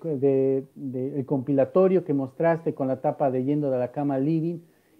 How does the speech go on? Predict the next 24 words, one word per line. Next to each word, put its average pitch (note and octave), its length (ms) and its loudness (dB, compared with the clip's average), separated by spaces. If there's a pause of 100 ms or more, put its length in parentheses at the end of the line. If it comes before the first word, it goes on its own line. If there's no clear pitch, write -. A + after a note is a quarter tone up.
(100)
y F3+ 120 0
por G3+ 180 6
ahí D4 120 8
me C4 140 4
dicen A#3 340 4
que F3+ 240 6
el, E3+ 260 4
eh, D#3+ 460 4
Yendo A#3+ 220 6
de F#3+ 80 4
la D#3 140 4
Cama G3 260 -4
al D#3 160 0
Living F#3+ 300 -2
había E3+ 320 2
edición D#3 420 -2
boliviana, C#3+ 460 2
no F#3+ 140 -4
sé F#3+ 140 -4
si C#3+ 120 -6
tienes D3 280 0
el A#2+ 140 -2
dato, A#2 880 2
Ernesto. A#2+ 480 -4